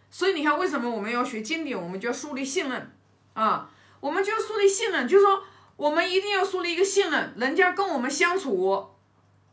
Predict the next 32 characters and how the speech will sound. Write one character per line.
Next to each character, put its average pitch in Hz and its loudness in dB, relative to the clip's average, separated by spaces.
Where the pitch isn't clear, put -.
人 285 2
家 415 6
跟 427 -2
我 349 2
们 311 -2
相 - 2
处， 247 -2
我 254 2
们 339 2
这 427 0
个 392 2
人 240 0
就 349 -2
代 370 4
表 254 2
合 185 -4
同， 277 0
我 277 -4
们 381 -2
这 415 0
个 381 2
人 247 0
说 339 -4
出 359 0
来 262 2
的 226 -2
话 294 2
就 392 0
代 302 6
表 196 -4
承 175 -10
诺。 - -4